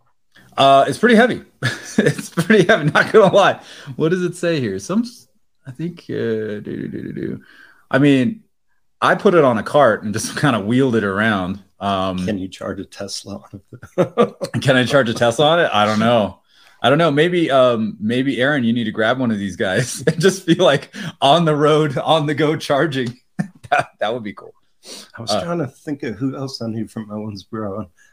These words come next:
Speaker 2: I think I'm thinking about Tyler Acoustics. I think they're still on. Make these giant seven-foot-tall monstrosities. Have you seen those?
Speaker 1: No. What is it called?
Speaker 2: Uh, Tyler Acoustics.
Speaker 1: Tyler Acou-
Speaker 2: Tyler something. I think they're from Owensboro.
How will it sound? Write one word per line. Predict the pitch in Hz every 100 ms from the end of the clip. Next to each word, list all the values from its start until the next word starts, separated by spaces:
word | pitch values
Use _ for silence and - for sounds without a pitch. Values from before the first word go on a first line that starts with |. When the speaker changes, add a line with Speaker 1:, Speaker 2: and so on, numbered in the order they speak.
| _
Speaker 2:
I |
think | 117 170
I'm | 170
thinking | 151 131 127
about | 117 104
Tyler | - 113 120 123 120
Acoustics. | 110 _ 104 - - 110 - - _ _ _ -
I |
think | 156 139
they're | 110
still | - 113 107
on. | 104 82 _ _ _
Make | 139 143
these | 123 101
giant | 101 117 113 123 110 - _ _ _ _ _
seven-foot-tall | - - 277 123 123 131 - - 123 117 127 110 - 135
monstrosities. | 123 117 117 127 120 117 123 120 101 - _ _ _
Have | 127
you | 139
seen | 139 147
those? | 143 139
Speaker 1:
No. | 143 160 87
What | 101
is | 120
it |
called? | 165 202 262 -
Speaker 2:
Uh, | - 120 -
Tyler | - 120 143 156 170 - 160 -
Acoustics. | 127 160 156 220 160 -
Speaker 1:
Tyler | - 98 113 127 -
Acou- | 95 -
Speaker 2:
Tyler | 135 143 139 120
something. | - - 120 120 95
I | - _ _ _ _ _ _ _ _ 123
think | -
they're | 123
from | 120 104
Owensboro. | 104 107 101 92 104 104 104